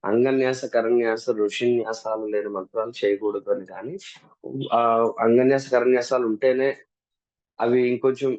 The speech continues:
ఉమ్, మెరుగైన ఫలితాలు ఇస్తాయని కానీ అట్లలో నేను ఎక్కడో విన్నాను. అది ఎంతవరకు నిజం అనేది కూడా నాకు తెలీదు. But ఏదైతే మంత్రం ఇచ్చారో దానికి న్యాసపూర్వకంగా లేకపోయినప్పటికీ నేను ఆ మంత్రాన్ని చేశాను. గురువు మీద నమ్మకంతో, గురు పరంపర మీద నమ్మకంతో, ఆ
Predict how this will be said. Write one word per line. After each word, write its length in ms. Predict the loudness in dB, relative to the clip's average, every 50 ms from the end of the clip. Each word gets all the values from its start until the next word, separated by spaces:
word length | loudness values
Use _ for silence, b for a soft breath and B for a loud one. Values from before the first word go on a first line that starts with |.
| -8 _ -10
ఉమ్, 340 | -4 -2 0 2 2 2 2
మెరుగైన 380 | 2 0 -2 -2 -4 -4 -4
ఫలితాలు 400 | -4 -6 -8 -6 -4 -4 -4 -4
ఇస్తాయని 380 | -6 -8 _ -8 -8 -6 -6 -6
కానీ 220 | -8 -8 -6 -6 -4 -4 -4
అట్లలో 360 | -4 -2 -2 -2 -2 -2 -2
నేను 200 | -4 -4 -4 -6
ఎక్కడో 220 | -6 -4 -4 -4
విన్నాను. 400 | -2 -4 -4 -4 -4 -4 -4 -6
అది 160 | -8 -6 -6
ఎంతవరకు 440 | -6 -6 -6 -6 -6 -6 -6 -4 -4
నిజం 360 | -2 -2 -2 -2 -4 -4 -4
అనేది 200 | -4 -4 -4 -6
కూడా 180 | -6 -8 -8 -8
నాకు 180 | -10 -12 -12 _
తెలీదు. 260 | -6 -4 -4 -2 -2 -2
But 240 | 0 0 -2 -2 -4 -12 _ _ _ _ _ _ _ _ _ -2
ఏదైతే 380 | 0 2 2 2 2 0 -2 -2
మంత్రం 400 | -2 -4 -4 -6 -4 -2 -2 -2
ఇచ్చారో 360 | -2 -4 -4 -4 -4 -4 -4
దానికి 340 | -4 -4 -4 -6 -6 -6 -6
న్యాసపూర్వకంగా 840 | -6 -6 -6 -8 -10 -4 -4 -2 -2 -2 0 2 2 2 2 2
లేకపోయినప్పటికీ 960 | 0 -2 -2 -4 -4 -6 -4 -2 -2 -2 -2 -4 -8 -12 -16 -20 -14 -10 -8 -8 -8 -10 _ _ _ _ _ _ _ _ _ _ _ -6
నేను 220 | -4 -2 0 0
ఆ 40 | -2
మంత్రాన్ని 440 | -2 -4 -6 -4 -2 -2 -2 -2 -2
చేశాను. 500 | -2 -2 0 0 0 0 -2 -4 -4 -6 -10 -14 _ -6
గురువు 240 | -4 -2 0 0
మీద 160 | 0 0 0 -2
నమ్మకంతో, 540 | -4 -6 -6 -8 -6 -6 -6 -2 0 0 0 0 0
గురు 220 | -2 -2 -2 -2 0
పరంపర 460 | -2 -2 -4 -4 -4 -6 -8 -8 -8
మీద 180 | -8 -8 -8
నమ్మకంతో, 520 | -10 -10 -12 -14 -14 -14 -14 -10 -4 -4 -2 0
ఆ 160 | 0 0